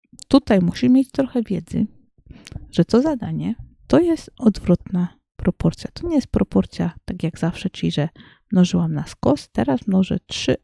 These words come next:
razy osiem, to się równa dwa razy x. Zaraz jeszcze o tym powiem.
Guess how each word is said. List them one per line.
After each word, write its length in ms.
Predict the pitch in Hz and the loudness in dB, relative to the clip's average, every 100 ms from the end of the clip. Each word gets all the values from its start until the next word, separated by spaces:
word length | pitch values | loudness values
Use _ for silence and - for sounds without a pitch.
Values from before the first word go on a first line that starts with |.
| - | -4
razy 360 | 180 165 170 - - | -2 -2 -4 -10 -6
osiem, 400 | 165 - 277 359 - _ _ _ _ _ | -6 -4 -2 -2 -6 _ _ _ _ _
to 120 | - 359 | -6 0
się 160 | 330 | 2
równa 340 | 262 247 240 - | 2 2 -2 -2
dwa 260 | - 190 | -6 -2
razy 240 | 175 175 - | -2 -2 -8
x. 240 | - - | -12 2
Zaraz 280 | 262 240 202 | 4 4 2
jeszcze 240 | 185 - | 0 -2
o 60 | - | -2
tym 220 | - 175 | -2 -4
powiem. 320 | - - - | -4 -6 -8